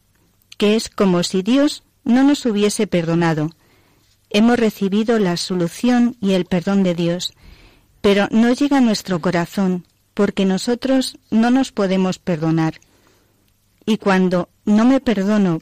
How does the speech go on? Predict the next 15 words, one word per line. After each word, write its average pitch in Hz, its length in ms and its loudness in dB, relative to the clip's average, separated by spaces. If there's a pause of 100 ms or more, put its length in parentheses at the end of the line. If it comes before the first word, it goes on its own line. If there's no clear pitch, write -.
por 185 160 2
un 202 140 2
pecado 208 460 -2
cometido, 180 640 -2 (500)
éste 269 480 0 (160)
permanece 202 600 0
pegado 202 400 0
a 196 40 0
mí 220 260 0 (280)
como 180 240 0
la 165 140 -2
hiedra. 165 480 -4 (800)
Permanece 208 640 0
en 262 180 4
mí 285 260 2